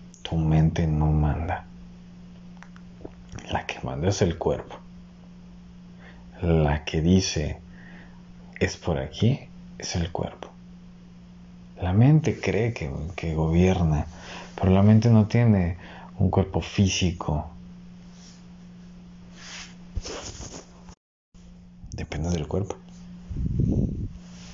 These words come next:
¿Por qué no fluyes?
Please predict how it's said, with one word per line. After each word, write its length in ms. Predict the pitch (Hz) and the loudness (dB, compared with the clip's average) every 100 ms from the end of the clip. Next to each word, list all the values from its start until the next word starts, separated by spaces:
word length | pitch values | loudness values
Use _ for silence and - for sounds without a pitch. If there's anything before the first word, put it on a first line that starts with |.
| - - - - - - - - - - - - - | -18 -20 -20 -20 -20 -20 -20 -20 -20 -20 -20 -14 -10
¿Por 140 | - | -2
qué 100 | 110 | 4
no 120 | 117 | 4
fluyes? 600 | 113 95 90 98 - - | 2 0 0 0 -2 -10